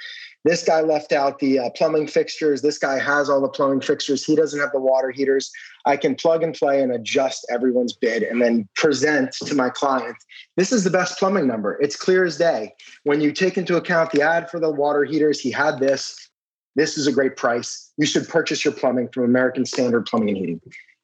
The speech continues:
But what you guys do is, is it doesn't always pencil out the same way 'cause there's so many different factors. Interest reserves. Do you need to put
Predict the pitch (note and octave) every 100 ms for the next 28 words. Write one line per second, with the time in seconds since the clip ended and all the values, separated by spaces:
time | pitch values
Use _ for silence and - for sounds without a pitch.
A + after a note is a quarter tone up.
0 | - D3+ C3+ D3+ D#3 D#3 F3+ F#3+ C#3+ B2
1 | C3 A#2 A#2+ C3 B2+ C3 C3+ A#2+ - -
2 | - C#3 C3+ D3 F3+ D#3+ D3+ C3 - C#3
3 | - C3 C3 B2 C#3 C3 C3+ C3 G#2 G#2
4 | - - D3 C#3+ C#3 C3+ C3 C3 A2 B2+
5 | D3 - - F2 - - - - _ -
6 | - - G3+ F#3 - A2+ G#2 F#2 - -
7 | C#3+ C#3+ C3+ - - F#3